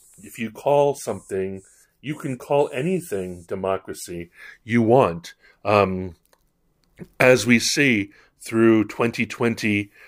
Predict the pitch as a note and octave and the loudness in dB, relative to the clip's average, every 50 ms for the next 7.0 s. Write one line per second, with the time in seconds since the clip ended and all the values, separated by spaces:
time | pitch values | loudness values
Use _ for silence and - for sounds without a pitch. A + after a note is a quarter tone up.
0 | _ _ _ A#2 B2 B2+ A#2+ A2+ G#2+ A2 G#2 G2 F#2+ D3 F3 E3+ B2 A2 G2+ G2+ | _ _ _ 4 6 6 8 8 6 4 2 4 4 2 2 4 2 -2 -2 -4
1 | G2 - _ _ _ _ _ _ _ _ _ _ _ - - C#3+ C3 B2 G#2+ F#2+ | -6 -10 _ _ _ _ _ _ _ _ _ _ _ 0 2 2 2 0 -4 -8
2 | - _ _ _ _ _ _ _ _ _ _ _ - - - A2+ G#2+ G#2 A2 A2 | -14 _ _ _ _ _ _ _ _ _ _ _ -14 -8 -4 -2 2 4 6 6
3 | A2 G#2+ G#2 F#2+ F#2 F#2 - _ - A2+ G2+ - - - - - G3 D#3+ A#2+ G2+ | 6 6 6 4 2 -2 -10 _ -10 -8 -6 -6 -6 -8 -2 2 2 2 2 2
4 | F2 - _ _ _ - - _ _ _ A2 G#2+ G#2 G2 F#2+ F2+ F2+ - - - | -2 -8 _ _ _ -20 -20 _ _ _ 0 2 4 4 4 2 0 -4 -2 0
5 | D3+ D3+ D3+ D3 B2 G2+ A#2+ A#2 A2+ - - A#2+ G#2 G2+ F2 - C3 - - - | 0 0 0 0 0 2 2 2 2 0 -4 -6 -6 -6 -2 0 0 0 0 -2
6 | - - A2 G2 - - - G#2 F#2+ F#2+ F#2+ F#2+ F#2+ F#2+ F2+ F2 F2 F2 F2 | -2 -4 -4 -4 -4 -4 -6 -4 -2 0 0 2 2 2 2 2 0 -2 -4